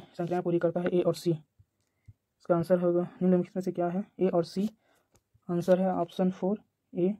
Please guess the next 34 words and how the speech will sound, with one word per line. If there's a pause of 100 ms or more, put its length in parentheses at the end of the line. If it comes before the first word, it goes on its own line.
(100)
और
सी। (880)
इसका
आंसर
हो
जाएगा
फोर्थ,
ए
और
सी। (3250)
डिवाइस,
खालिस्तान
डिवाइस
मनुष्य
द्वारा
समझने
वाले
डेटा
और
प्रोग्रामों
को
एक, (540)
एक
ऐसे
रूप
में
बदल
देती
है
जिसे
कंप्यूटर
प्रोसेस
करता
है।